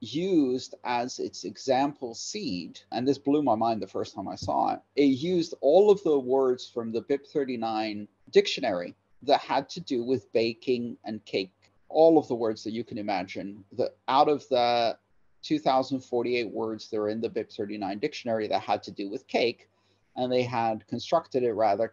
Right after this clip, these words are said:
cleverly so that the twelfth word was also cake related. And it was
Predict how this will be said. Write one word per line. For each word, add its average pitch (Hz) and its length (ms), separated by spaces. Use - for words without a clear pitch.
cleverly 95 460
so 98 200
that 95 180
the 92 100
twelfth 95 460
word 90 300
was 90 180
also 87 360
cake - 280
related. - 600
And 269 140
it 220 100
was - 400